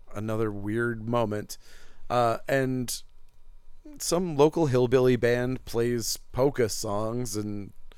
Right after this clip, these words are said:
the fiddle player looks exactly like fucking Donald Trump Junior, which is really weird.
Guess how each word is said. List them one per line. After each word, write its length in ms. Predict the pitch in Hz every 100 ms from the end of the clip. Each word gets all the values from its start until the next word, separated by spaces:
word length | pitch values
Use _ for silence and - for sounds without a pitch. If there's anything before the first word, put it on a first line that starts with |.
| - - - - - -
the 100 | 120
fiddle 320 | - 139 139
player 360 | - 127 127 131
looks 200 | 120 -
exactly 580 | 107 101 107 113 - 127
like 240 | 113 104
fucking 400 | - 120 - 107
Donald 360 | 104 107 117 110
Trump 240 | 123 107
Junior, 400 | - 104 110 120
which 180 | 117 101
is 100 | 95 87
really 300 | 101 113 107
weird. 520 | 101 101 104 110